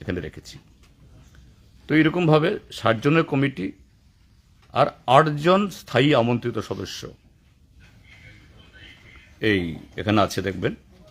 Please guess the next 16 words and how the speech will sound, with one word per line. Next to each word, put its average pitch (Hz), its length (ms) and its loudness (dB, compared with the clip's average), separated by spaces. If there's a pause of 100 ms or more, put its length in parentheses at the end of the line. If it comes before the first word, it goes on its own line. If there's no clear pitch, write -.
(220)
দুজন 131 580 2 (2250)
বা-, - 200 -6
ইয়ে, 104 340 0
স্পেশাল 139 400 4
ইনভাইটি, 101 280 -2
বিশেষ - 480 2
আমন্ত্রিত। 104 500 -10 (1400)
এই 131 140 -2
হলো 131 200 0
মোটামুটি, 113 640 -2
আর 104 180 -2
চল্লিশ 110 440 0
জনের 107 340 0 (400)
প্রতিনিধি। - 460 -18 (1300)
তো 98 380 -6 (580)
হ্যাঁ, 95 160 -4